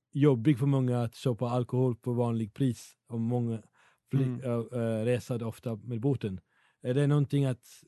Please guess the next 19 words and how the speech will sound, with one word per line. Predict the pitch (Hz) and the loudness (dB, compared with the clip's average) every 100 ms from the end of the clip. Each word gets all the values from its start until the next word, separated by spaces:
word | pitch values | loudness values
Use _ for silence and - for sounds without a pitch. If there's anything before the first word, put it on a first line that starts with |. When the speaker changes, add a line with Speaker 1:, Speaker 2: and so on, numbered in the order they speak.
| - | -10
Speaker 1:
ni | 131 | -6
konstaterar | 123 135 123 120 147 151 | -2 -2 -2 -2 2 4
eller | 143 127 127 113 123 | 2 2 -2 -2 -2
är | |
det, | 123 | -4
var | 120 131 | -2 0
det | 139 | 2
en | 127 | 2
problem | 123 117 151 151 | 0 2 2 2
typ? | 127 104 - _ _ _ _ _ _ _ _ - | -2 -6 -10 _ _ _ _ _ _ _ _ -8
Speaker 2:
Eh, | 135 117 113 | -4 -2 -2
ja, | 127 160 | 0 0
det | |
var | 180 | 0
faktiskt | 170 147 | -4 -6
ett | |
problem | - 143 147 113 | -6 -2 0 0
att, | 110 _ 123 | -4 _ -6
eh, | 110 104 | -4 -4